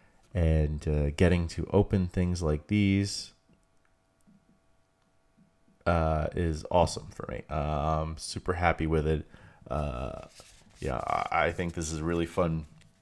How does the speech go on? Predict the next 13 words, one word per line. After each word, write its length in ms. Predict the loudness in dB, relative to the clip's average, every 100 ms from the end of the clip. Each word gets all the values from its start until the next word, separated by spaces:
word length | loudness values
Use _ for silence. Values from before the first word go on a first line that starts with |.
| _
way 160 | -2 -2
to 80 | -2
start 300 | 2 0 0
things 220 | -4 2
off. 440 | 6 6 2 -6 -14 -14 -12 -10 -8 -4
Um, 540 | -2 0 0 -4 -8 -12 -18 -16 -12 -8
money 400 | -2 0 2 4
well 280 | 2 2 0
spent. 600 | -2 0 2 2 2 -6 -8 -8 -8 -8 -14 -6 -4 -4 -4
Um, 500 | -2 0 -2 -2 -4 -8
I'm 120 | -6
not 220 | -4 -4
sure 480 | -4 -4 -4 -2 -4